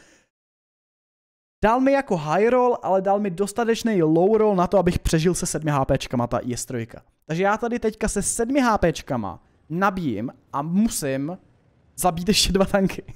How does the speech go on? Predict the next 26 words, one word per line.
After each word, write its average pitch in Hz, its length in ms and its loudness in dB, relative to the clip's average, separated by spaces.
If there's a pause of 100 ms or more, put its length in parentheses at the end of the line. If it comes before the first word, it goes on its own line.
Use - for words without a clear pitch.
(160)
<laughs> 285 260 -6
V 180 140 2
K 185 180 2
čko - 180 -4
a 170 80 2
I 175 140 0
S - 60 -6
trojku. 170 320 -2
A 135 40 0
ta 180 100 -4
I 175 140 -2
S - 40 -12
trojka, 180 300 -2
opět 190 280 -2
si - 80 -8
pamatujme, 185 520 -2
že 165 140 -4
není 214 500 -2
na 226 120 0
klip, 151 280 -2
má 139 160 2
třináct 180 460 -2
set 175 100 0
H 175 180 2
P 165 160 2
ček. - 280 -8